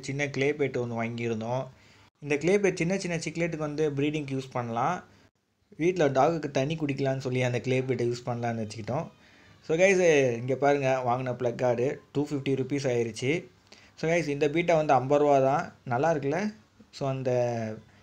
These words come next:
கொஞ்சம் அந்த பிளக் கார்டுக்கு இருக்க மாதிரியே அந்த கொஞ்சம், எப்படி சொல்றது, சில்வர் பிளேட்டிங் மாதிரி இருக்கு. So, ரொம்ப நல்லா இருக்கு. So, இருட்டுல பார்க்கறதுனால கொஞ்சம் மொக்கையா இருக்குது.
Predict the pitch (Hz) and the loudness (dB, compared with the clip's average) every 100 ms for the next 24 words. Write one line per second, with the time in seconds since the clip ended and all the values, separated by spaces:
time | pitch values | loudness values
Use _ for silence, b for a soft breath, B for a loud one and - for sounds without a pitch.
0 | b b - 147 147 139 127 131 139 151 | b b -8 -2 0 0 0 2 0 4
1 | 180 170 156 143 143 139 143 135 123 117 | 2 2 -2 -4 -2 0 0 0 -2 -2
2 | 113 110 107 107 110 - 123 110 135 151 | -4 -6 -6 -6 -10 -6 -6 -6 -6 -6
3 | 156 139 127 123 123 120 117 117 123 156 | -4 -4 -2 -4 -2 0 0 -2 -2 -2
4 | 185 - - 117 123 147 131 131 123 147 | -2 -10 -12 -8 -4 -2 0 0 0 -6
5 | - _ _ - 117 165 165 143 131 135 | -6 _ _ -6 -4 -4 2 4 4 2
6 | 131 135 123 117 113 - 127 117 107 | -2 -4 -4 -4 -6 -2 -2 -2 -4